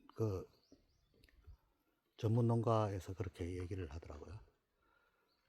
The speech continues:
그렇게 이렇게 쪼그라지고 비틀리고 이러면 영양이 괜찮은 거랍니다. 그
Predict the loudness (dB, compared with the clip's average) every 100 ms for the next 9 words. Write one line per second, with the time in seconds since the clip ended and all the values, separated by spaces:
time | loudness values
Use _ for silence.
0 | _ _ _ _ _ _ _ _ _ -2
1 | 0 2 0 0 -6 -6 2 6 8 8
2 | 6 4 4 4 -2 2 2 4 2 0
3 | 2 2 2 2 0 -6 _ _ _ _
4 | _ _ _ -4 2 4 4 4 0 -4
5 | -2 -2 -2 -6 -10 -14 -20 _ _ _
6 | -20 -20 -20 -20 -20 -20 _ _ -20 _
7 | _ _ _ _ 8 12 12